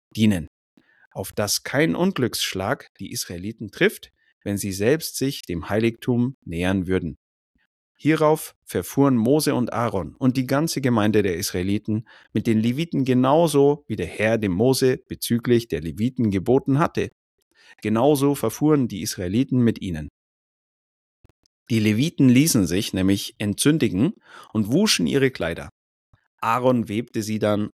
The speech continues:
als Webopfer vor dem Herrn, und Aaron vollzog zu ihrer Reinigung die Sühnehandlungen für sie. Danach gingen die Leviten hinein, um ihren Dienst am Offenbarungszelt unter der Aufsicht Aarons und seiner Söhne zu verrichten,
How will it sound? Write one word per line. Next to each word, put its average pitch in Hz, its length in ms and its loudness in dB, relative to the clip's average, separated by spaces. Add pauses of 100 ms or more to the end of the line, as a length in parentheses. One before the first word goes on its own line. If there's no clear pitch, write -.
als 87 340 -6 (140)
Webopfer 120 600 0
vor - 180 -6
dem 104 120 0
Herrn, 98 320 -6 (420)
und 87 140 -10 (100)
Aaron 127 400 0
vollzog 131 600 -6
zu - 120 -10
ihrer 131 400 2
Reinigung 107 580 -2
die 98 340 -6 (100)
Sühnehandlungen 110 1200 2
für 117 280 0
sie. 87 200 -6 (720)
Danach 120 400 -2
gingen 147 320 2
die 117 120 2
Leviten 107 440 -2
hinein, 107 540 -2 (340)
um 113 160 0
ihren 113 240 2
Dienst 170 400 -2
am 101 100 -2
Offenbarungszelt 117 1000 -2
unter 135 280 -2
der 113 140 0
Aufsicht - 520 -4
Aarons 110 520 2
und 92 240 -8
seiner 113 300 0
Söhne 101 280 0
zu - 160 -6
verrichten, 139 600 -4